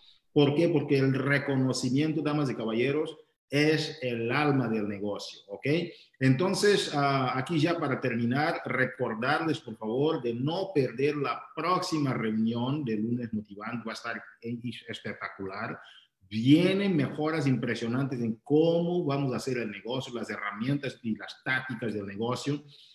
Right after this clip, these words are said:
Estamos en coordinación con varios líderes y las cosas que están saliendo son impresionantes, varias estrategias. Trabajando el sistema de duplicación es impactante.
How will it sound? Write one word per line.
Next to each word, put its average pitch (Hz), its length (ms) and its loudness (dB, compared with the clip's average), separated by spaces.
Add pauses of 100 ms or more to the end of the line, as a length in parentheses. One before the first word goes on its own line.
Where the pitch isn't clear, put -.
Estamos 143 360 2
en 135 100 4
coordinación 117 540 0
con 110 160 2
varios 123 360 0
líderes 131 560 2
y 110 40 -4
las 107 180 -4
cosas 127 380 -6
que 104 560 -2
están 131 280 -6
saliendo 120 480 0
son 127 260 -4
impresionantes, 110 1200 -2
varias 113 300 -4
estrategias. 120 1000 -4 (320)
Trabajando 113 560 2
el 123 80 4
sistema 120 540 -2
de 113 100 0
duplicación 110 760 -4
es 123 200 -4
impactante. 107 760 -6